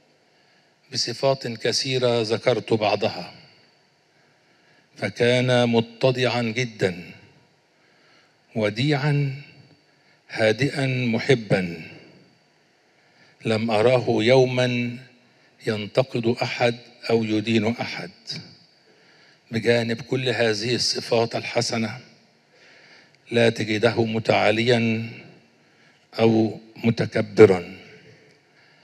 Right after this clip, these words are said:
هذا هو الأرخن المحبوب، والدنا الأستاذ نبيل مهني الأسيوطي.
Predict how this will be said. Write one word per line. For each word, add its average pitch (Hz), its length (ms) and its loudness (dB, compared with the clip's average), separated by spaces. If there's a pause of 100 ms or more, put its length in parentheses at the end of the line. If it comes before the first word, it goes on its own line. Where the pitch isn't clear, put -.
(360)
هذا 113 500 0
هو 127 360 2 (2750)
الأرخن 113 800 0 (140)
المحبوب، 117 840 0 (1160)
والدنا 117 840 0 (1120)
الأستاذ 113 760 -2
نبيل 110 560 -2
مهني 110 680 -4
الأسيوطي. 113 720 -4